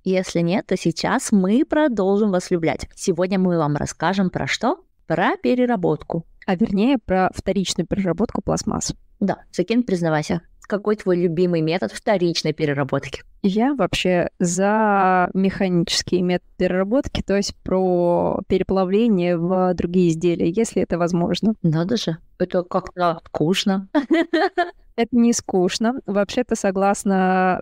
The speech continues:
Speaker 2: современным тенденциям и в целом общее мнение научной общественности таково, что если мы не можем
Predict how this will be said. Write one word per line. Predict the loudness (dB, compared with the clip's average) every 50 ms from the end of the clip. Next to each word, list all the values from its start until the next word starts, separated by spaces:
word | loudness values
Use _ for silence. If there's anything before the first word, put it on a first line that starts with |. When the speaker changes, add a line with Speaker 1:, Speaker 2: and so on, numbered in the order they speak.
| -2
Speaker 2:
современным | -2 -2 -2 -4 -2 0 0 0 2 2 2 2 2 2 2 2 2 2 2 2 2 0 -2 -12 -6
тенденциям | -2 0 0 0 2 2 0 0 0 -2 -2 0 0 0 0 0
и | 0 0 2 2 2 2 2
в | 0
целом | -2 -2 0 0 2 2 2 2 2 2 4 4 4 2 0 _
общее | -2 0 0 0 0 -2 -2 0 0 0
мнение | 2 0 2 2 2 0 0
научной | 0 0 2 2 2 0 0 0 -2 0 0 0
общественности | -2 -2 -2 -2 -2 -2 0 0 0 0 0 -2 -2 -2 -2 -2 -2 -4
таково, | -4 -2 -2 0 0 0
что | 0 -2 -2 -2
если | -2 0 0 -2 -2 0 0
мы | 0 2 2
не | 4 4 4
можем | 2 2 0 0 0 0 -2 -2